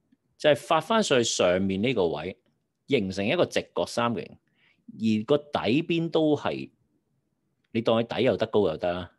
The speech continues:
呢個位係十五咯。嗱，呢個位係最難㗎啦，你發上去先，咁你就做到十五啦。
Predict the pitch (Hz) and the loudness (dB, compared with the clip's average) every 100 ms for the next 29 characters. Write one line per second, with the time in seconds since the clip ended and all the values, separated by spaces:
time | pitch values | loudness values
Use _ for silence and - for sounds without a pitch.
0 | _ - 165 127 95 107 90 92 - - | _ -2 2 4 4 2 0 -4 -6 -18
1 | 76 85 95 - _ _ _ _ _ _ | -14 -12 -12 -16 _ _ _ _ _ _
2 | _ _ _ _ - 87 160 180 104 113 | _ _ _ _ -14 -6 -2 0 0 2
3 | 123 92 95 90 - 78 82 80 _ _ | 0 0 0 -2 -4 -10 -14 -14 _ _
4 | - 107 - 87 - 87 98 87 90 92 | -6 -4 -2 -2 -4 -6 -4 -4 -6 -8
5 | - _ _ _ 120 127 90 82 107 - | -12 _ _ _ 0 0 0 -2 -2 -2
6 | - 78 78 71 | -6 -10 -14 -14